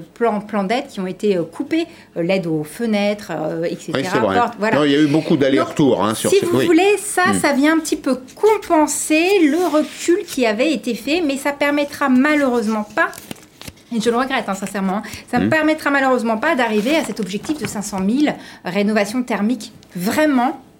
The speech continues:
Speaker 1: euh, de bonnes rénovations, parce que c'est ça aussi, la plupart du temps, on a des rénovations qui se font, mais qui sont pas non plus totalement au point.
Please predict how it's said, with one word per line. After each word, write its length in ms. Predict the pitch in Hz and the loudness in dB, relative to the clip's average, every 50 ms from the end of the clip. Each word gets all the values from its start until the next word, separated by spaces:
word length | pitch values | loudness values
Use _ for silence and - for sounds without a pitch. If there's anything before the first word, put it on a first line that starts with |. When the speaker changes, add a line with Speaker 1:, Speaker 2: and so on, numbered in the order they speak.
| _ - - | _ -8 -6
Speaker 1:
euh, 100 | 185 175 | -6 -4
de 120 | 160 185 | -6 -6
bonnes 420 | 165 170 175 180 294 320 339 311 | -6 -6 -2 0 0 2 2 0
rénovations, 640 | 294 254 254 247 247 247 220 233 226 220 - 240 240 | 0 0 2 2 2 2 2 2 0 0 -2 -6 -6
parce 120 | 254 240 233 | -6 -4 -4
que 120 | - 226 | -4 -2
c'est 100 | 226 226 | -2 -2
ça 180 | 220 - 240 233 | -2 0 0 0
aussi, 220 | 226 220 - - | 0 0 -2 -2
la 140 | 254 240 208 | -2 -2 -2
plupart 260 | - - 208 214 214 | -2 -2 -2 -2 -2
du 120 | 196 208 | -2 -4
temps, 140 | 202 247 247 247 | -2 -2 -2 0
on 20 | |
a 80 | 240 226 | -2 -2
des 160 | 208 214 208 | 0 -2 -2
rénovations 540 | 208 220 220 214 214 202 220 220 - 247 233 | 0 0 0 0 0 0 -2 -4 -4 -6 -6
qui 100 | 220 226 | -6 -8
se 100 | 208 - | -10 -8
font, 80 | - 247 | -6 -6
mais 120 | 247 214 | -6 -6
qui 120 | - - | -6 -10
sont 200 | 175 - 196 175 | -10 -8 -8 -8
pas 220 | 160 - 214 208 226 | -4 -2 -2 -2 0
non 180 | 240 240 233 | -2 -4 -4
plus 240 | 214 - - 240 240 | -6 -8 -10 -10 -10
totalement 480 | 220 - 214 220 220 196 196 196 196 185 | -6 -6 -6 -4 -2 -2 -2 -2 -2 -2
au 180 | 175 180 - | -6 -8 -8
point. 220 | - 202 233 277 | -6 -4 -4 -4